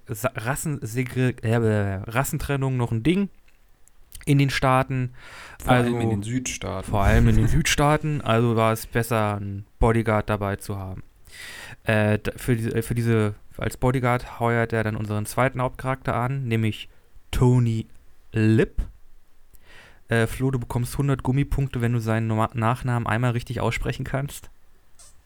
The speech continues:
Speaker 2: Tony Valalango.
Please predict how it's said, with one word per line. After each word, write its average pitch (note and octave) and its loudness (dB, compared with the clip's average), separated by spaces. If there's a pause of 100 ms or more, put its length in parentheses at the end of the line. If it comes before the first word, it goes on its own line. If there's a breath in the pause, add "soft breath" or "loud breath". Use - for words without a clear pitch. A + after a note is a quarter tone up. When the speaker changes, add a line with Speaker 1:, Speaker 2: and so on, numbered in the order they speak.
(800 loud breath)
Speaker 2:
Tony C3+ 2 (840)
Valalango. A#2 -2